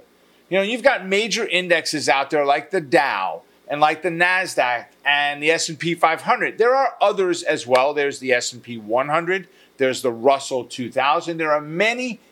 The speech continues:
indexes out there, but an index is just a way of housing or grouping together that series of companies.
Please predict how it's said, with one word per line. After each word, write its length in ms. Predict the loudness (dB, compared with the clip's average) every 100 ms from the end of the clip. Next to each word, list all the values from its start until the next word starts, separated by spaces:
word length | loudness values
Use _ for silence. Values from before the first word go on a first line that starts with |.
| _ -6
indexes 760 | -4 2 2 2 0 -4 -4 0
out 280 | 2 2 0
there, 120 | -2
but 100 | -2
an 100 | -4 -6
index 400 | 0 2 2 -2
is 120 | -4
just 200 | -4 -2
a 60 | 2
way 200 | 2 0
of 120 | -4
housing 640 | -2 0 0 -2 -4 -6 -16 _ 0
or 200 | 2 4
grouping 400 | 2 2 -2 -4
together 720 | -4 2 2 4 2 0 -4 -16 _
that 240 | 0 0 -2
series 460 | -4 -2 -4 -2
of 240 | -2 -2 0
companies. 720 | 0 2 -2 -8 -10 -12